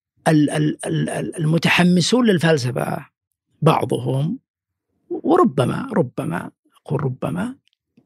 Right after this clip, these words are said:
كثير منهم يخاطرون بشكل مباشر أو غير مباشر بأن الفلسفة هي المصدر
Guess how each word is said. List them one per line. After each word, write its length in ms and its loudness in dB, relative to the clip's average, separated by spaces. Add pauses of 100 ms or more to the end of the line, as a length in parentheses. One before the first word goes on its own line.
(200)
كثير 300 0
منهم 520 -4 (600)
يخاطرون 1000 4 (640)
بشكل 300 2
مباشر 340 0
أو 80 0
غير 160 2
مباشر 720 -6 (360)
بأن 340 6
الفلسفة 560 0
هي 420 0
المصدر 920 -2